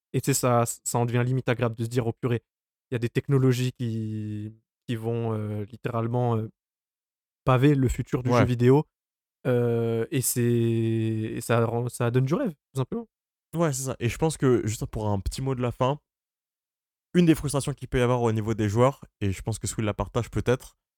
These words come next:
Speaker 2: c'est justement, vu qu'il y a plein de méthodes de rendu, plein de façons de faire des jeux, je pense que les gens ont un peu tiré à la balle à se dire, « Ah, tout va ressembler à Unreal Engine. » Et je comprends que ça peut être frustrant quand tu vois des moteurs comme, euh, on en a même pas cité, hein, mais ouais,
Speaker 1: Ouais.
Speaker 2: le, le Decima Engine qui fait donc, euh,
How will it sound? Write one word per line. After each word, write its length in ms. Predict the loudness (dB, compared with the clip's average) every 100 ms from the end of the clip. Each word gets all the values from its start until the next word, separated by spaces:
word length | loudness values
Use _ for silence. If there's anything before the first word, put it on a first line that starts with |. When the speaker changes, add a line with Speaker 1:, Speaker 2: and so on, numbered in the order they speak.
| _ _ _
Speaker 2:
c'est 600 | -10 -8 -4 0 0 0 -6 _ -10
justement, 320 | -4 0 0
vu 80 | 2
qu'il 100 | 0
y 20 |
a 40 |
plein 340 | -2 -2 0 2
de 100 | 2
méthodes 640 | 2 0 2 2 2 -4 -10 -4
de 100 | -2
rendu, 420 | 2 0 0 -4
plein 140 | -2 0
de 80 | 0
façons 460 | -2 -2 -2 -2
de 80 | -2
faire 200 | -2 -2
des 160 | 0 0
jeux, 220 | 0 -2 -4 _ _ -8
je 60 |
pense 180 | -4 -2
que 80 | 0
les 140 | 2
gens 340 | 2 2 0 -2
ont 120 | -2
un 80 | -2
peu 140 | -2 -4
tiré 200 | -2 2
à 20 |
la 40 | 4
balle 120 | 4
à 40 |
se 40 | 4
dire, « 160 | 0 -2 _ -2
Ah, 100 | -2
tout 240 | 0 2
va 120 | 4
ressembler 340 | 4 4 2 2
à 40 |
Unreal 300 | 2 2 2
Engine. » 240 | 4 2 -2 _
Et 60 | 0
je 80 | 0
comprends 340 | 0 -4 -4
que 80 | -2
ça 100 | -2
peut 80 | -2
être 80 | -2
frustrant 300 | -4 -4 -4
quand 160 | -4 -6
tu 140 | -4
vois 140 | 0
des 120 | 2 4
moteurs 300 | 4 2 0
comme, 180 | 2
euh, 300 | 4 2 0 -2
on 100 | 2
en 60 | 4
a 80 |
même 100 | 4
pas 100 | 2 0
cité, 240 | 0 0
hein, 140 | 0 0
mais 80 | 0
ouais, 120 | 2
Speaker 1:
Ouais. 60 |
Speaker 2:
le, 260 | 2 2 2
le 100 | 0
Decima 320 | -2 -2 2 2
Engine 340 | 2 0 -2
qui 140 | -4
fait 120 | -4 -2
donc, 180 | -2
euh, 260 | 0 2 2